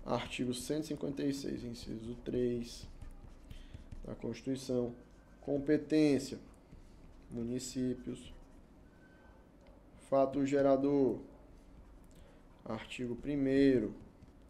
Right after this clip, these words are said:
da Lei Complementar cento e dezesseis de dois mil e três,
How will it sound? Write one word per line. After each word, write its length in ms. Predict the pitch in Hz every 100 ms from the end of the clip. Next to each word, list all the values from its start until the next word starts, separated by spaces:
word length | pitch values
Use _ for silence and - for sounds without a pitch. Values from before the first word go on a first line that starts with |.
| - - - - -
da 200 | 117 120
Lei 460 | 117 120 120 117 110 - - - - -
Complementar 880 | - 113 110 120 120 117 117 117 110 - - - - - - - - - - - - - - - - - - - - - -
cento 320 | - 120 120
e 40 |
dezesseis 760 | 113 117 123 113 - 117 110 107
de 40 |
dois 220 | 110 113 110
mil 240 | 110 107
e 40 |
três, 640 | 123 - 123 120 120 120 -